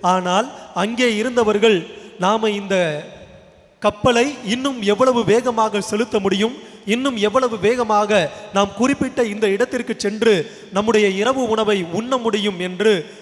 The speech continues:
அங்கு இருந்தவர்கள் கூடி யோசித்துக் கொண்டிருந்தார்கள், அதை பற்றி பேசிக் கொண்டிருந்தார்கள். இந்த எச்சரிக்கை சமிகையை அவர்கள் ஒரு பொருட்டாக மதிக்கவில்லை. இப்படி பல்வேறு விதமான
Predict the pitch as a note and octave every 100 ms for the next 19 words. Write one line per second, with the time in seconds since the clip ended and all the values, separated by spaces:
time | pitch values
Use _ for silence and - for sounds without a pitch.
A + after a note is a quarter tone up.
0 | - F3+ G3+ G3 A3 G3+ F#3+ A3+ - G3
1 | G3+ G#3+ C#4+ - - - - - _ _
2 | - G3 A#3+ A#3+ A3+ G#3 F#3+ F3+ F3 F3
3 | G#3+ D#3+ F3 A3+ A3 G3+ F#3+ F#3 G3 F#3
4 | F3 E3+ E3 E3 A#3+ F#3 F3 E3+ - B3
5 | A3+ G3+ F3+ - F#3 A3 G#3 G3+ D4 -
6 | - - F3 F3+ F#3 A#3 C4+ F3 E3 F#3
7 | A3 - F3+ F3 D3 E3+ - D3+ E3 E3+
8 | C#3+ - - - - _ _ _ _ _
9 | - G#3+ C4 A3+ A3+ C4+ C4+ D#4 D4 C4
10 | B3+ A#3+ A3+ A3+ B3 F3+